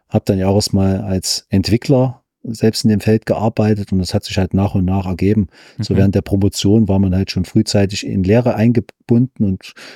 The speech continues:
Speaker 1: es hat einfach Spaß gemacht, den Menschen halt das Wissen zu vermitteln, auch das Feedback zu kriegen und halt auch immer mit, mit jungen Menschen zu arbeiten und,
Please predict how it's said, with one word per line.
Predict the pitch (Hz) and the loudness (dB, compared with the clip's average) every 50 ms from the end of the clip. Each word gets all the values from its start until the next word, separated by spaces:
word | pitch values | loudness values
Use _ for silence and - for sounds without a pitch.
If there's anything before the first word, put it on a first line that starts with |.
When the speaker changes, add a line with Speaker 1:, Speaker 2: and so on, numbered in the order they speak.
| - _ | -20 _
Speaker 1:
es | - - | -2 -2
hat | 110 - | -2 0
einfach | 104 104 92 - 95 | 0 0 0 0 -2
Spaß | - - - 101 101 117 - - | -2 -2 -2 -2 0 0 -2 0
gemacht, | - 98 90 87 90 - - - - - _ - | -2 -2 -2 -2 -4 -6 -8 -18 -18 -18 _ -4
den | 92 87 87 85 85 85 92 | -2 -2 0 -2 -2 -4 -2
Menschen | 92 98 101 101 - - 90 | 0 0 0 0 0 -2 -2
halt | 87 92 90 - - | -2 -2 -2 -4 -4
das | 85 - - - - - - 113 | -6 -6 -6 -8 -10 -10 -12 -8
Wissen | 110 95 110 - - 110 | -2 -2 -2 0 0 -4
zu | - 107 | -4 -2
vermitteln, | - 101 98 110 110 110 92 | -2 0 0 2 0 0 -2
auch | 90 - | -4 -4
das | - 95 - | -6 -6 -6
Feedback | - - 165 170 _ - 107 - - | 0 0 0 0 _ -6 -8 -8 -4
zu | - 107 | -6 -6
kriegen | - - 117 120 131 131 _ - - - - - - - _ - | 0 2 0 2 2 -2 _ -8 -20 -20 -20 -20 -20 -20 _ -4
und | 104 101 | 0 0
halt | 104 - - | 2 2 2
auch | 110 113 - | 0 0 0
immer | - 123 120 120 110 | 2 2 2 2 2
mit, | 107 107 98 - - _ - _ _ - | 2 0 -2 -4 -10 _ -20 _ _ -6
mit | 107 95 - | -6 0 2
jungen | 127 127 131 120 | 2 4 4 4
Menschen | 117 120 147 156 - 131 120 | 4 2 2 0 0 -2 -2
zu | - - 113 | -2 -2 -4
arbeiten | 104 117 131 - 131 123 127 135 - - 131 123 | -2 -2 -2 0 0 0 0 0 0 -2 -4 -2
und, | - 113 110 113 110 - | -2 -2 -2 -2 -2 -4